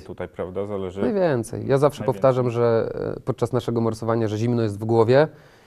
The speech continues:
Speaker 1: i jak są takie czasami dni, że ja czuję, że mi jest zimno, to się ze mnie wszyscy śmieją, że przecież mówisz zawsze, że zimno jest w głowie, nie?
Speaker 2: <laughs> A kobiety w ciąży na przykład, e,
Speaker 1: Nie mam
Speaker 2: nie
Speaker 1: tutaj
Speaker 2: wiesz?
Speaker 1: wiedzy na ten temat.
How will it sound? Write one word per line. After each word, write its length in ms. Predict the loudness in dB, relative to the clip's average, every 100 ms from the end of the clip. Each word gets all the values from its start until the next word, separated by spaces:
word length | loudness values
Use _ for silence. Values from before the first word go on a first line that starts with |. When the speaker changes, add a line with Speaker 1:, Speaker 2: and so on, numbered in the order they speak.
| _ -2
Speaker 1:
i 60 | 0
jak 180 | 2
są 140 | 2 0
takie 240 | 0 -2
czasami 300 | -4 -2 -2
dni, 220 | -2 -2
że 180 | 0 2
ja 140 | 2 2
czuję, 320 | 6 6 6
że 100 | 2
mi 100 | -2
jest 140 | -2
zimno, 220 | -2 -2 -4
to 100 | -6
się 140 | -6
ze 80 | -4
mnie 140 | -4
wszyscy 280 | -6 -10 -10
śmieją, 240 | -6 -4
że 80 | -2
przecież 300 | -4 -4 -4
mówisz 200 | -2 0
zawsze, 260 | 0 -2 -4
że 100 | -4
zimno 180 | -2 -2
jest 120 | 0
w 40 |
głowie, 340 | 2 2 2 2
nie? 120 | 0 -2 -10
Speaker 2:
<laughs> 160 | -8 -10
A 40 |
kobiety 320 | -8 -8 -8
w 20 |
ciąży 320 | -8 -10 -10 -12
na 100 | -12
przykład, 340 | -14 -12 -12 -12 -14
e, 20 | -12 -12 -16 -20 -20 _ _ _ 4
Speaker 1:
Nie 80 | 6
mam 80 | 6
Speaker 2:
nie 60 |
Speaker 1:
tutaj 160 | 4 4
Speaker 2:
wiesz? 60 | 4
Speaker 1:
wiedzy 180 | 4
na 100 | 2
ten 160 | 2 2
temat. 380 | 2 4 2